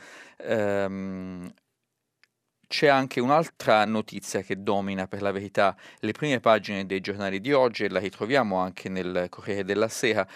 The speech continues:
quella relativa al salvataggio per quattro banche. Eh, quali sono queste bia-,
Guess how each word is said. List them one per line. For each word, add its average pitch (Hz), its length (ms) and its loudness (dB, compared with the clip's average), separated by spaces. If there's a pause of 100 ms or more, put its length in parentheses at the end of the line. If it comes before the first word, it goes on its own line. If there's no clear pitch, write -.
(160)
quella 131 280 2
relativa 117 520 4
al 101 100 2
salvataggio 101 1000 2
per - 400 -8
quattro 113 680 2 (360)
banche. 101 760 2
Eh, 95 800 2
quali 101 180 4
sono 101 260 -4
queste - 320 -4
bia-, 123 380 2